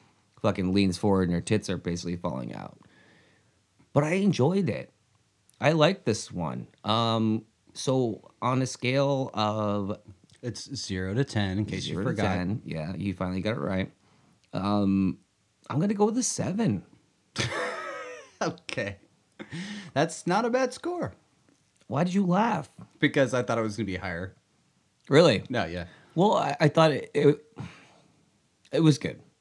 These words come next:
Speaker 2: Okay. That's fair.
Speaker 1: Anyway.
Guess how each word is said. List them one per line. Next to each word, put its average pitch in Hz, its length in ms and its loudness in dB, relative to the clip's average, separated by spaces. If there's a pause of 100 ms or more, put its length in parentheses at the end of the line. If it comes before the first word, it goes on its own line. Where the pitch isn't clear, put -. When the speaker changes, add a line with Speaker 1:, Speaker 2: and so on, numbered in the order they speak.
Speaker 2:
Okay. 214 260 -2 (680)
That's - 180 -4
fair. 160 360 -4 (2500)
Speaker 1:
Anyway. 98 500 0